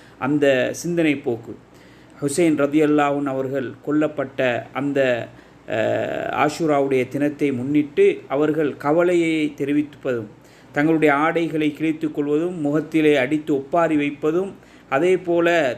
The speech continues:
அ, துக்கத்தை அனுஷ்டிக்கும் முகமாக தங்களுடைய உடல்களுக்கு காயங்களை ஏற்படுத்தி கொள்கின்ற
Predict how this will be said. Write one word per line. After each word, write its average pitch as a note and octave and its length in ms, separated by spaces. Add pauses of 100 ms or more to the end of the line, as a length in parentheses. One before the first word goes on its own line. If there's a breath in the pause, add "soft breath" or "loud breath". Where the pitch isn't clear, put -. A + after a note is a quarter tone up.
(140)
அ, B2 380
துக்கத்தை F3+ 520
அனுஷ்டிக்கும் E3 580
முகமாக D#3 580
தங்களுடைய D#3+ 680
உடல்களுக்கு E3 800
காயங்களை F3+ 600
ஏற்படுத்தி D#3 460
கொள்கின்ற D3+ 720